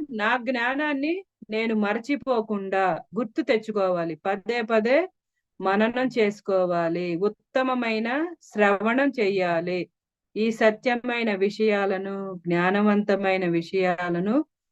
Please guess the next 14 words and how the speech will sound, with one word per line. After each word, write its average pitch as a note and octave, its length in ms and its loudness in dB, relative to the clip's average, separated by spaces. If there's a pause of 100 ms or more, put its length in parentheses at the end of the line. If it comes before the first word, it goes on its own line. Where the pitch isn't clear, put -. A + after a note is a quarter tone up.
(280)
పదే G3 320 4
పదే A3 480 4
మననం A#3 560 -2 (100)
చేస్తూ A3+ 460 0
ఉండాలి. F3 540 -2 (460)
శ్రవణము, G#3+ 640 0
ఉత్తమమైన G3 1000 -2
శ్రవణము G3+ 720 2 (100)
చెయ్యాలి. F3 720 2 (520)
ఈ A3 360 4 (200)
సత్యమైన A#3 680 0
విషయాలను, G3+ 920 -2
జ్ఞానవంతమైన F#3+ 1080 0
విషయాలను F#3 840 2